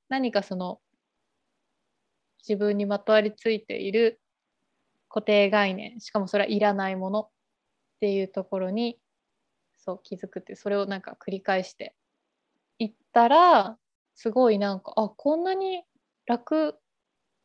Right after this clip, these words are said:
じゃん。で、その、そういう許し、自分に対して許しを持った状態で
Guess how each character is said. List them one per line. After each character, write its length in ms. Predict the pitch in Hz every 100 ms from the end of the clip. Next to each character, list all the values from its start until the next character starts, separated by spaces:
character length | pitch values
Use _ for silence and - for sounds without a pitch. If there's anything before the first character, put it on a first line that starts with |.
| _ _ _
じ 80 | 220
ゃ 80 | 196
ん。 140 | 180 -
で、 100 | -
そ 140 | 262 262
の、 280 | 262 254 254
そ 180 | 302
う 40 | 294
い 300 | 294 285 269
う 40 |
許 100 | 285
し、 300 | 302 - 330
自 180 | 349 240
分 160 | 240 277
に 80 | 285
対 220 | 311 302
し 40 |
て 100 | 202
許 140 | 196 226
し 160 | -
を 80 | 226
持 140 | 202
っ 40 | 220 _
た 120 | - 180
状 240 | 214 233
態 320 | 233 233 240
で 320 | 311 349 -